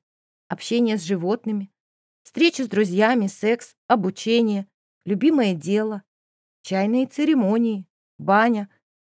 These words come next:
катание на роликах, велосипеде, лыжах, отдых наедине с собой, медитации,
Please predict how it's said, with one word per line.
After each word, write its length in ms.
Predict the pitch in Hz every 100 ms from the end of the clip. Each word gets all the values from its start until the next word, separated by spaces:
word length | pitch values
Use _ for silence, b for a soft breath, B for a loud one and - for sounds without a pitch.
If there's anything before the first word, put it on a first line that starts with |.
| _
катание 460 | - 214 320 302 190
на 140 | 185
роликах, 580 | 190 269 240 - 202 - _ -
велосипеде, 760 | 285 208 - 165 247 262 190
лыжах, 580 | 175 226 285 190 180 _ _ _ _ _ _ _ -
отдых 420 | 254 262 190 -
наедине 480 | 185 190 180 220 254
с 60 | 269
собой, 560 | 285 233 180 180 170 _ _ _ _ -
медитации, 840 | 277 277 - 180 180 - 185 175